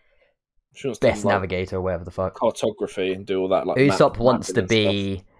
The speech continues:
Speaker 2: be, Usopp wants to go to Elbaf, is it called, or some shit like that? I don't even fucking remember them. They told us about that in, uh, Little Gardens. That's where, like, Brocky and everyone like that used to live or something.
Speaker 1: Oh, what, the land of the giants?
Speaker 2: Yeah. Mm.
Speaker 1: Hmm. I can't remember.
Speaker 2: So,
Speaker 1: What's,
Speaker 2: like,
Speaker 1: what's Chopper's
Speaker 2: I
Speaker 1: one? Something to adopt, heal people.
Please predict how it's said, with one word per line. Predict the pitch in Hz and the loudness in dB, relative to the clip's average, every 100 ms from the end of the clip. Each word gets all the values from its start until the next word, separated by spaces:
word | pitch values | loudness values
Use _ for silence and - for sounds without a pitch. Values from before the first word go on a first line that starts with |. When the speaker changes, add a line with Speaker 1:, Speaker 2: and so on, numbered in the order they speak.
| - | 0
Speaker 2:
be, | 135 | 2
Usopp | 143 165 - | 4 2 2
wants | 135 | 0
to | 135 | 2
go | 127 117 | 2 4
to | 110 117 | 2 0
Elbaf, | - 113 120 143 160 | 2 2 4 2 2
is | 160 | -2
it | 170 | -2
called, | - 180 185 | 2 0 0
or | 160 | -4
some | 147 | -4
shit | 135 143 | -4 -2
like | 127 135 | 0 2
that? | 151 | 2
I | 110 | 2
don't | 90 90 | 0 -2
even | 82 | -4
fucking | 78 - - | -8 -10 -8
remember | 80 82 85 | -6 -4 -4
them. | 82 80 - - - | -4 -8 -10 -14 -4
They | 98 | 0
told | 127 117 | 4 4
us | 107 | 2
about | 101 92 | 2 4
that | 98 90 | 4 4
in, | 92 | 2
uh, | 92 | 2
Little | 90 85 | 0 0
Gardens. | 90 98 87 82 82 | 2 4 4 -2 0
That's | 98 | 2
where, | 104 | 4
like, | 98 87 - | 4 2 0
Brocky | 98 95 - 90 | 2 2 2 -4
and | 85 | -4
everyone | 82 85 | -2 0
like | 82 | 0
that | 85 - | 0 -2
used | 90 90 - | -4 -8 -6
to | |
live | 85 92 95 | -4 -4 -4
or | |
something. | 110 151 | 0 4
Speaker 1:
Oh, | 147 123 | 6 6
what, | 110 | 4
the | 123 | 4
land | 127 127 | 4 2
of | 123 | 0
the | 123 | -2
giants? | 131 127 101 98 - - - _ - | 0 0 -2 -8 -8 -8 -10 _ -4
Speaker 2:
Yeah. | 98 87 85 85 _ _ _ _ _ _ _ - - - | 0 2 2 -2 _ _ _ _ _ _ _ -20 -18 -10
Mm. | 87 85 80 135 110 | -6 -4 -4 -4 -4
Speaker 1:
Hmm. | 101 - _ _ _ _ _ - | -10 -14 _ _ _ _ _ -20
I | |
can't | - 78 | -12 -10
remember. | 120 107 | -6 -4
Speaker 2:
So, | 131 | 0
Speaker 1:
What's, | 110 | 4
Speaker 2:
like, | 101 | 4
Speaker 1:
what's | 101 | 4
Chopper's | - 170 127 - | 2 2 2 0
Speaker 2:
I | |
Speaker 1:
one? | 101 95 | -4 -4
Something | 127 92 | -6 -6
to | - 95 | -6 -6
adopt, | 107 95 - - - | -2 -2 -2 -14 -12
heal | - 113 101 | -4 -2 -2
people. | 104 95 - 92 | -4 -6 -6 -8